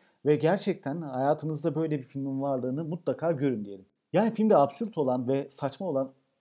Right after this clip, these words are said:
o kadar fazla şey var ki. Bakıyorsunuz çekiminden tutun senaryosuna, e, öyküsündeki detaylardan diyaloglara, filmin elle tutulur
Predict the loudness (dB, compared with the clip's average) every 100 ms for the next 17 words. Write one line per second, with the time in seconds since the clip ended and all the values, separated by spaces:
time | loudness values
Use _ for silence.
0 | -14 -14 -4 -2 2 0 0 -8 -2 -2
1 | -4 -8 -4 -4 -4 -6 -12 -18 _ _
2 | -4 -4 -2 -4 -4 -8 -8 -16 _ _
3 | _ _ _ -10 -10 -4 -2 0 2 0
4 | 0 -4 -6 -8 -8 _ -8 -4 0 2
5 | 0 -4 -10 -18 -18 _ _ _ _ _
6 | -6 -4 0 2 2 0 -10 -8 -6 -6
7 | -6 -6 -6 -6 -8 -6 -6 -4 -4 -6
8 | -8 _ _ -2 0 0 -2 -2 -2 -4
9 | _ _ _ _ -6 0 2 2 2 2
10 | 4 2 0 -6 -4